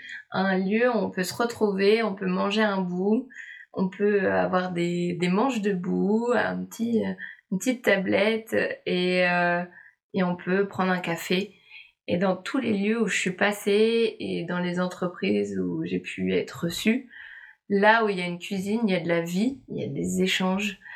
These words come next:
Je parle pas juste d'une petite machine à café, euh, distributeur, parce que ça, c'est, c'est un peu à l'ancienne et, euh,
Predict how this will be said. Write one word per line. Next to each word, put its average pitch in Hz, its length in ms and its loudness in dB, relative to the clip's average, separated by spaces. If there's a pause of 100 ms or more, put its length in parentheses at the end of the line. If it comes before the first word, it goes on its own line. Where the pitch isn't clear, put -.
(520)
Je - 100 -4
parle 220 220 4
pas 233 200 6
juste 240 220 -2
d'une 226 160 2
petite 220 220 -4
machine 208 380 2
à 190 120 4
café, 196 540 -2
euh, 180 40 -2
distributeur, 185 720 -2
parce 175 140 -10
que 180 120 -8
ça, 196 240 -4
c'est, 185 560 -2 (400)
c'est - 180 -10
un 165 260 -6
peu 196 80 -6
à 190 120 0
l'ancienne 196 560 2
et, 175 240 0
euh, 180 200 -4